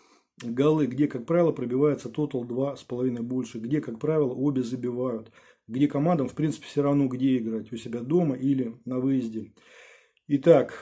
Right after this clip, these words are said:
что по этому матчу? По этому матчу заключение. Обе забьют, Лейпциг не проиграет,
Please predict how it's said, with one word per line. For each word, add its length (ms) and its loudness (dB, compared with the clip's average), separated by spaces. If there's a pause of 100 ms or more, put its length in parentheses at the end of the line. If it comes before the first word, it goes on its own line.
(140)
что 240 2
по 120 2
этому 240 2
матчу? 340 -2
По 80 0
этому 260 2
матчу 380 -2 (440)
заключение. 720 -4
Обе 240 0
забьют, 480 -2 (1120)
Лейпциг 440 0
не 100 -6
проиграет, 640 2